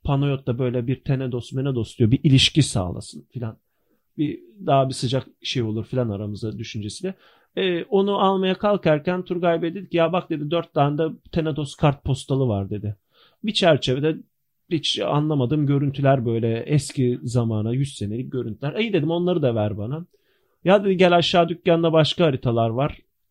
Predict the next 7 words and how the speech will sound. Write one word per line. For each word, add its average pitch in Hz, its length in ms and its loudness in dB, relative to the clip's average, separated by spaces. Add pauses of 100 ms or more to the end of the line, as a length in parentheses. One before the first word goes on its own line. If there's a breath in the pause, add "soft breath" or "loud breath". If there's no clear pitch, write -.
(480)
O 208 160 0
gün 190 300 2 (380)
o 196 160 4
dükkan, 151 720 0
Galeri 165 360 4
Alfa, 156 360 2
Ottomanya, 147 880 0